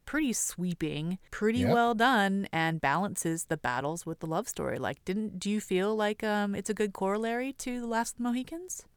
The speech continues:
Speaker 2: Braveheart, which won Best Picture in nineteen ninety-five? Sure. I mean, it was a lot more graphic, and that turned a lot of people off 'cause Mel Gibson, you know, he, he had no qualms with cutting off limbs and junk,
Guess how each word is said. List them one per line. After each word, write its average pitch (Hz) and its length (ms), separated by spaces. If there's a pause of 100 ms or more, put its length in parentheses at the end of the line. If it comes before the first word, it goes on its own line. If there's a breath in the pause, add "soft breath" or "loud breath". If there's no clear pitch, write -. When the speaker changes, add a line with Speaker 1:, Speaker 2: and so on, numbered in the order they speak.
Speaker 2:
Braveheart, 117 540
which 117 220
won 110 320
Best 101 360
Picture 143 380
in 135 60
nineteen 110 360
ninety-five? 107 640
Sure. 147 460 (140)
I 110 80
mean, 117 240 (240 loud breath)
it 131 80
was 123 120
a 123 60
lot 139 240
more 131 160
graphic, 117 440
and 104 120
that 101 140
turned 120 260
a 92 160
lot 104 220
of 98 80
people 101 320
off 139 240
'cause 95 240 (340 loud breath)
Mel 117 220
Gibson, 113 560
you 117 100
know, 98 200 (180)
he, 123 320
he 139 160
had 127 140
no 127 180
qualms 123 520
with 101 160
cutting 120 240
off 120 240
limbs 131 320
and 87 140
junk, 92 280